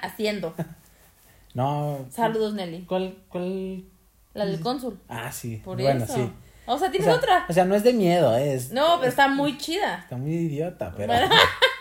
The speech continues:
Speaker 2: <laughs> pero bueno. Eh, bueno, mi mamá, mi mamá es dentista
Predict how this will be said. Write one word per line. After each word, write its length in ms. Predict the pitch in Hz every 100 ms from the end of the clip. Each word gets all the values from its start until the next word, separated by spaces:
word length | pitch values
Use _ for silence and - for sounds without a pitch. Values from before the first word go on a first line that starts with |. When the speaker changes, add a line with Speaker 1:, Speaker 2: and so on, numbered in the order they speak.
| 523
Speaker 2:
<laughs> 680 | - - - _ _ - -
pero 220 | 135 127
bueno. 280 | 123 110 95 - _ _ _
Eh, 520 | - 131 127 120 - _ _ _ _ _
bueno, 240 | 143 139 123
mi 80 |
mamá, 500 | 131 143 170 208 247 - _ -
mi 80 |
mamá 160 | 135 151
es 60 | 165
dentista 580 | 185 180 117 - 82